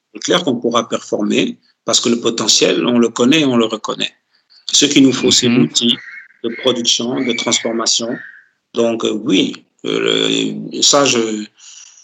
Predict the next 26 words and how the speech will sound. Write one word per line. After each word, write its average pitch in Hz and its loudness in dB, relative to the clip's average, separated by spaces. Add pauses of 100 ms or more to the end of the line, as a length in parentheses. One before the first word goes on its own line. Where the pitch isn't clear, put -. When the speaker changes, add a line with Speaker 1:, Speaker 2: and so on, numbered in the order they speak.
(260)
Speaker 1:
j'en-, 117 -2
j'encourage. 117 2
Si 139 2
on 131 2
a 127 4
une 123 4
opportunité 120 0
avec 113 -2
des 113 2
banquiers 113 0
qui, 117 -8
qui - -6
voient 123 4
notre 120 0
cas 123 -2
et 107 -6
qui - -4
se - 0
disent 117 0
qu'il 110 -4
y - 0
a 107 -2
une 107 -2
collaboration 107 -2
à 104 -2
avoir, 110 -2